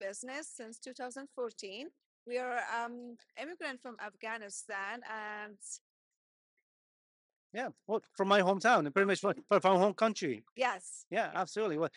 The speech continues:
Speaker 2: well, I think one of the reasons why when I met you and I asked you to come to this podcast is I've been to your restaurant many times,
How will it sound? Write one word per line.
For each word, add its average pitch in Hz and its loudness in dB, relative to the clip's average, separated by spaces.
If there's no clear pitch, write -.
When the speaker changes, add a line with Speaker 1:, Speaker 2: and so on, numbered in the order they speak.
Speaker 2:
well, 214 6
I 208 8
think 233 -4
one 185 4
of 226 2
the 220 2
reasons 208 0
why 180 8
when 170 2
I 165 6
met 180 2
you 185 2
and 160 6
I 151 6
asked 156 2
you 165 -10
to 147 -2
come 170 0
to 160 -2
this 143 -2
podcast 151 0
is 135 -4
I've 165 2
been 196 2
to 202 0
your 180 4
restaurant 170 2
many 156 4
times, 151 0